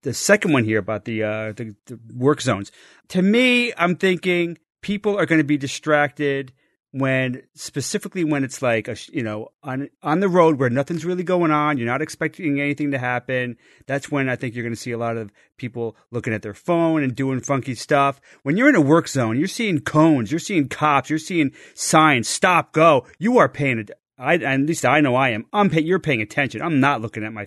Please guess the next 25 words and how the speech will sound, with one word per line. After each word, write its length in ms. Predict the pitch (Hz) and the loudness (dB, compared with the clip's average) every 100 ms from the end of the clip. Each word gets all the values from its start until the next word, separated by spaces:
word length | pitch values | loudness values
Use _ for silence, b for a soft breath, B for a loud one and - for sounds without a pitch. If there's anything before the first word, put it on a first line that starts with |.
| - | -8
phone 300 | 120 110 104 b b b | -8 -8 -12 b b b
when, 280 | 120 117 - | -6 -6 -4
when 140 | 127 | -2
I 80 | 131 | -2
got, 260 | 127 127 127 | 0 -2 -2
when 180 | 127 127 | 0 2
there's, 200 | 135 123 | 0 0
like, 220 | 117 - b _ | -6 -10 b _
people 280 | - 190 160 143 | -4 -2 2 2
in 60 | |
front 280 | - 156 147 | 2 2 2
of 60 | 139 | 2
me 240 | 131 123 b b | 0 -2 b b
and, 220 | 135 123 | -2 0
uh, 220 | 123 117 | 0 0
cones 500 | 127 - 165 151 143 | -4 2 4 6 4
and 140 | 135 120 | 0 -2
something's 340 | - - 135 | -4 -4 -4
going 260 | 131 143 139 | 0 2 2
on 200 | 143 131 | 0 -2
and 120 | 117 | -6
people 220 | - 151 | -8 -4
are 80 | 143 | -4
cutting 240 | - 139 | -2 -4
trees. 340 | 135 151 143 | -4 -4 -4